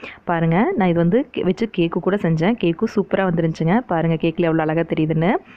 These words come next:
இதுவும் வந்து ரொம்ப சூப்பரா வீட்லயே செய்யலாம் அப்படிங்கிறது, நான் வந்து உங்களுக்கு எப்படி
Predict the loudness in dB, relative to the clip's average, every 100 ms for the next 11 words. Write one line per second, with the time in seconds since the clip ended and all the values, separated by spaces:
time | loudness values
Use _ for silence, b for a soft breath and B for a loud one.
0 | B B B -4 0 2 4 2 2 0
1 | 0 0 -2 0 -2 0 -2 0 0 2
2 | 2 2 0 0 0 0 2 0 B B
3 | B B 0 2 2 2 2 -2 -2